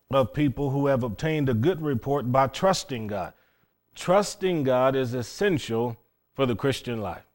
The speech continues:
Trusting God. Say those two words with me. Trusting God. That's important. There, there are many people in this world who do not trust God,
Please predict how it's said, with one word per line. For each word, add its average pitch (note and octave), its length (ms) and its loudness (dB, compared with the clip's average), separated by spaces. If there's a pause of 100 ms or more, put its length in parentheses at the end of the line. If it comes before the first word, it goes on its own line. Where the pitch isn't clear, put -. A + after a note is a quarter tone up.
(120)
Trusting C#3+ 580 2
God. G#2 340 0
Say C#3 200 0
those C3+ 280 4 (200)
two C#3 180 4
words B2 260 4
with A2+ 220 0
me. E2 140 -18 (240)
Trusting D3 800 2
God. B2 340 2
That's C#3 240 0
important. F#3 580 6 (680)
There, C3+ 160 -4
there D3 220 4
are C#3+ 140 8
many F#3 360 4
people F3+ 360 2
in E3+ 100 2
this D#3 180 0
world E3 240 4
who E3 120 4
do D#3 140 6
not E3+ 300 2
trust - 340 -4
God, F2 300 -12